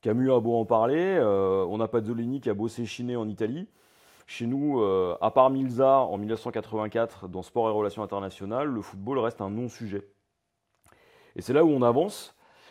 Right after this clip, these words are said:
Et il faut attendre les années quatre-vingts, euh, quatre-vingt-dix, euh, justement, euh, notamment, euh, grâce à Alfred Wahl et à son footballeur français de l'amateurisme au salariat,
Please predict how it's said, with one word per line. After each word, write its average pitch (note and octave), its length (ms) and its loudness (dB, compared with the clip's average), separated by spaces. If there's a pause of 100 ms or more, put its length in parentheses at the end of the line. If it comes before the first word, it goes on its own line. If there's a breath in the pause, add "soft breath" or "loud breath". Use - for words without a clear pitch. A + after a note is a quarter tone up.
(120 soft breath)
Et - 60 -6
il G2+ 40 -6
faut D#3 160 6
attendre G3 200 2
les C3 180 2
années C#3 160 0
quatre-vingts, C#3+ 680 -2
euh, G2+ 280 -2
quatre-vingt-dix, A#2+ 680 -8 (340)
euh, G2+ 720 -6
justement, A#2+ 680 -4
euh, G2+ 40 -2
notamment, B2+ 720 -2
euh, C#2 160 -12
grâce A2+ 340 -4
à F#2+ 220 0
Alfred G#2+ 420 -4
Wahl C#3 360 0 (420 loud breath)
et - 60 -2
à G2+ 60 0
son A2 140 -8
footballeur B2+ 480 0
français C3 340 -4
de B2 60 -6
l'amateurisme A2 600 -4
au F#2 40 -8
salariat, G2+ 560 0